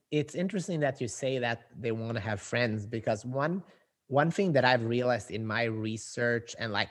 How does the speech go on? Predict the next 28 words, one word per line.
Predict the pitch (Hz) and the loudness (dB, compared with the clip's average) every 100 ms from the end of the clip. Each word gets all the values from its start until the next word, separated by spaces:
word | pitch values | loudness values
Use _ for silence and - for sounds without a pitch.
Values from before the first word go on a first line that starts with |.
| - | -4
I've | 127 | -4
met | 127 131 131 - - - - _ | 0 0 -2 -6 -20 -18 -20 _
U | 104 123 135 | -6 -2 -2
F | |
C | - 135 | -2 -6
champions, | - 131 127 123 123 120 107 104 | -4 -4 -4 -4 -2 -2 -2 -4
Olympians, | 98 123 143 139 135 127 123 113 101 - - _ _ - | 0 2 2 2 2 4 2 -2 -8 -14 -20 _ _ -6
New | 123 | -2
York | 117 110 | 0 -2
Times | 95 92 | -6 -6
best, | 104 139 - - | -2 -2 -2 -10
like, | 131 123 | -8 -4
you | 151 180 | 0 4
name | 165 165 | 4 4
it, | 135 | 4
they've | 131 123 | 4 4
been | 151 | 6
on | 143 120 | 6 4
the | 107 | 0
show. | - 180 170 120 147 - _ _ _ _ _ _ _ - | 4 4 4 2 -2 -6 _ _ _ _ _ _ _ -6
And | 139 135 135 - _ _ _ _ _ _ _ _ _ _ _ | -2 -2 -2 -6 _ _ _ _ _ _ _ _ _ _ _
if | 160 147 - | -6 -6 -6
we | 156 | -6
go | 143 170 226 | -2 0 0
down | 180 156 170 151 | 2 0 0 -4
to | 135 | -4
the | 113 | -4
core, | - 151 151 131 107 110 | -2 0 2 4 2 2